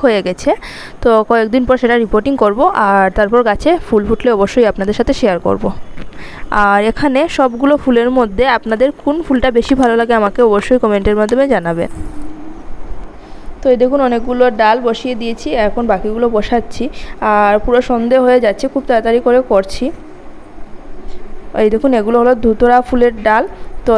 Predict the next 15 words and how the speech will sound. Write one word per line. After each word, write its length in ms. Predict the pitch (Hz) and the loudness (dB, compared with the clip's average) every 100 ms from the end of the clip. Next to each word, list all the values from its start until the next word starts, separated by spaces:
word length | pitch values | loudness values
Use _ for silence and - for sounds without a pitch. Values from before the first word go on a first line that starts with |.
| 208 | 2
এগুলো 180 | 208 247 | 2 0
আমি 120 | 247 | 2
জলের 180 | 233 214 226 | 0 2 2
মধ্যে 160 | 240 226 | 2 2
বসিয়ে 240 | 220 254 233 | 2 0 0
দিচ্ছি, 240 | 220 - 185 - 226 | -2 -4 -8 -6 -6
আর 180 | 214 208 208 208 202 | -4 -4 -6 -8 -6
যেটা 240 | 220 214 247 254 - - - - - - - - - | -4 0 0 -2 -8 -6 -6 -6 -10 -8 -10 -12 -10
চারা 260 | - 247 254 254 | -2 2 2 0
আছে 160 | 247 320 | 0 -2
সেটা 200 | 285 - 226 | -2 0 0
আমি 120 | 220 339 320 | 0 -2 0
বালির 220 | 208 196 | 0 0
মধ্যে 180 | 202 196 180 | 0 -2 -4
বসিয়ে 240 | 180 190 | -4 -6